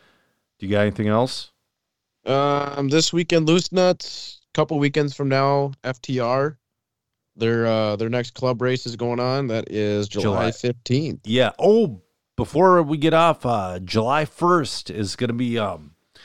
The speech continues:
Speaker 1: Southern's Dash for Cash. They run all your regular A scale classes, but that's gonna be the next, uh,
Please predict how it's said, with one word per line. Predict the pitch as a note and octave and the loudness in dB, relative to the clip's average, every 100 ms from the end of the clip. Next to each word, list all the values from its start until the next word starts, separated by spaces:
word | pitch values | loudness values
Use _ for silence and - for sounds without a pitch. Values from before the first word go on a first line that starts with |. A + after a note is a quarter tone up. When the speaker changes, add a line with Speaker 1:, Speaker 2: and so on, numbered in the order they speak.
| - - - | -20 -20 -14
Speaker 1:
Southern's | - C3+ C#3+ C#3+ B2+ G#2+ F2+ - | -4 0 2 4 2 0 -4 -6
Dash | - G#2+ A2+ - | -4 -2 -2 -4
for | - G2+ | -6 -8
Cash. | - G#2 G2 A2 E3+ - - - _ - | -6 -4 -4 -4 -8 -10 -14 -18 _ -4
They | A2+ | 0
run | G#2+ B2 A2+ | 4 4 4
all | G#2+ A2+ | 2 2
your | G#2+ | 2
regular | G2 A2 A2+ G#2+ | 2 2 2 2
A | G2 A2 | 2 -2
scale | - A#2 G#2 | -2 0 0
classes, | - A2 G2+ - F#2 | 0 0 0 -2 -8
but | E2+ F#2+ | -8 -6
that's | G2+ G#2 | -6 -6
gonna | - A2 | -4 -4
be | G#2+ A2 | -2 -2
the | G#2 | -2
next, | G#2 A2 - - - | 0 -2 -4 -6 -2
uh, | G#2+ F#2+ F2 - - - | 0 -2 -6 -12 -16 -18